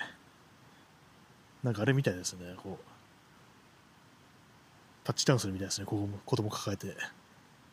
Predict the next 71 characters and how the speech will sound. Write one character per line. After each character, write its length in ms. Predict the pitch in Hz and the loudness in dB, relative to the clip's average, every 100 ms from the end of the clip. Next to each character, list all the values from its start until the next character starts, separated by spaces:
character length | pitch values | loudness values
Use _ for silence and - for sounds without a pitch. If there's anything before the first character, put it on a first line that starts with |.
| - - - - | -20 -20 -16 -2
あ、 20 | |
シ 120 | 110 - | 2 4
ャ 80 | |
レ 60 | 127 | 6
に 60 | 117 | 6
な 60 | |
ん 40 | 113 | 2
な 60 | |
い 20 | |
で 40 | 98 | 0
す 60 | |
け 60 | 101 | -4
ど、 60 | 92 | -6
そ 80 | |
ん 40 | 101 | -6
な 80 | 95 | -8
こ 60 | |
と 60 | - | -10
思 60 | 101 | -14
っ 40 | |
て。 160 | - 110 - - - - - - - - - - - - | -14 -16 -14 -12 -12 -14 -18 -20 -20 -20 -20 -20 -20 -18
そ 140 | - 110 | -4 -2
れ 100 | 113 | 2
と、 220 | 147 147 | 4 4
ま 140 | 127 | 4
あ、 20 | 107 | 4
お 80 | 98 | 2
母 200 | 117 110 | 2 2
さ 160 | - | 0
ん 80 | 95 90 92 98 - - | -4 -8 -10 -12 -12 -6
が 100 | 110 | -2
買 120 | 117 | -2
っ 20 | |
て 60 | - | -2
き 80 | - | 0
た 80 | 120 | 0
回 200 | - 123 | 4 4
転 180 | 131 | 6
焼 380 | 120 113 113 110 | 6 6 4 2
き 320 | - - - | -2 -16 -4
に、 180 | 107 110 - - - | 0 -2 -4 -20 -14
ち 80 | - | -8
ょ 40 | 104 | -6
っ 20 | |
と、 200 | 85 - - - - - - - - - - - | -6 -8 -16 -20 -20 -18 -16 -18 -20 -20 -16 -2
図 180 | 123 131 | 4 6
ら 100 | 131 | 6
ず 100 | 110 | 6
も 100 | 104 | 2
文 200 | 110 113 | 4 2
句 100 | 98 | 0
を 40 | |
つ 100 | 92 | 0
け 100 | - | 0
る 60 | 98 | 0
よ 60 | 85 | -2
う 20 | |
な 80 | 87 | -6
形 300 | 101 - 107 | -2 0 0
に 40 | |
な 80 | 107 | 0
っ 20 | |
て 80 | - | 0
し 120 | 107 | -2
ま 80 | 98 | -4
っ 20 | |
た 100 | 104 | -8
っ 20 | |
て 160 | - 90 | -10 -8
い 120 | |
う、 40 | 90 | -8